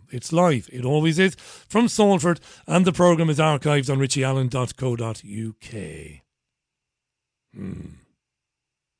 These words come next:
You saw that today, didn't you? On the, on the website. Speaking of private property, here's not so, a not so neat little segue, dear listener.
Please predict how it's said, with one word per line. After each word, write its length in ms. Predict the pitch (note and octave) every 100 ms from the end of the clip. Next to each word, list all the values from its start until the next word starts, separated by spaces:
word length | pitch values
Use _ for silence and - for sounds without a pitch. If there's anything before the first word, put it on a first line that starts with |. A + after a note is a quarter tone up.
| _ _ - _
You 80 | D#3
saw 200 | A#3+ C4+
that 220 | G3+ D3
today, 260 | D3+ C#3+ B2+
didn't 260 | C#3+ C3
you? 120 | G#2 - _ _ _ _ _ _ _ _
On 240 | - D3 C#3
the, 220 | C#3+ C#3
on 120 | C3
the 80 | C3+
website. 540 | D#3+ D3 - A2 - _ _ _ _ _ -
Speaking 380 | - G3+ E3+ D3+
of 160 | -
private 480 | - D#3+ D#3+ A#2+ G#2+
property, 600 | - F3 - D#3 B2 G2+ _ _ _ _ -
here's 260 | D#3+ D3+
not 280 | D#3+ G#3 A3
so, 340 | - F#3 A3 -
a 120 | F#3 E3+
not 340 | F3+ G#3 -
so 280 | - E3+ D3+
neat 320 | D3+ D#3 C#3
little 220 | C3+ B2
segue, 680 | A2 - D3 E3 F3 C3+ F2+ _ _ _ -
dear 220 | C3+ B2
listener. 460 | A#2+ C#3+ D3 A#2